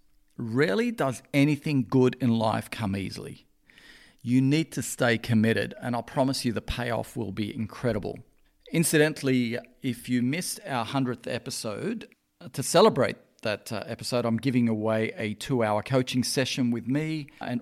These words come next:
all you have to do is subscribe to our podcast, leave a review on Apple Podcasts, and email that review to my team, inquiries at a higher branch dot com. That's inquiries with an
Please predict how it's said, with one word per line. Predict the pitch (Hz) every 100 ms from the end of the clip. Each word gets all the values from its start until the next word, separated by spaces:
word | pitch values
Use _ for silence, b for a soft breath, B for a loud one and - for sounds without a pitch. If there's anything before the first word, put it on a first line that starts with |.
| -
all | 160 165
you |
have | 147 -
to | 120
do | 127
is | 127 127
subscribe | - - 139 127 123
to | 131
our | 110
podcast, | - 139 131 - 127 123 113 131
leave | 123 156 151
a |
review | 139 123 117 131
on | 120 117
Apple | 117 127
Podcasts, | - 127 - - 117 110 110 - -
and | 123 113 - -
email | 151 147 135 131 127 101 -
that | 120 107 120 123 113
review | 110 101 110 104
to | 127
my | 101 104
team, | - 127 117 113 107 B B B B -
inquiries | 120 113 - 135 120 120 120 120 107 - _
at | 113 110 -
a | 107 101
higher | - 113 110 101
branch | 120 104 104 - -
dot | - -
com. | - 107 104 101
That's | 107 -
inquiries | 113 104 - 110 110 110 107 107
with | 104
an | 104